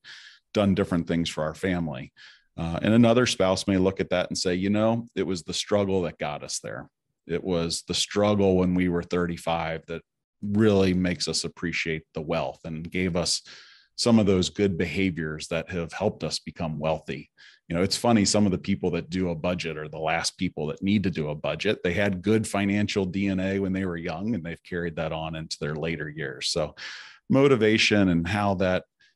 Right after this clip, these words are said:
can be different, even for each child in a family, uh, is a really difficult,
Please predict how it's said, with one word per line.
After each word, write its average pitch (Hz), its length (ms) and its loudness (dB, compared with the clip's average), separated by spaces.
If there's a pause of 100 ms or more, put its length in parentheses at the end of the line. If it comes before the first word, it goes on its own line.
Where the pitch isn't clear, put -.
(120)
can 101 140 0
be 95 120 0
different, 95 420 -2
even 131 220 0
for 92 160 -6
each - 260 -8
child 82 480 -6
in 78 80 -8
a 78 60 -8
family, 78 680 -4
uh, 78 220 -4
is 90 220 -2
a 85 80 -2
really 80 640 -2 (420)
difficult, 82 720 -2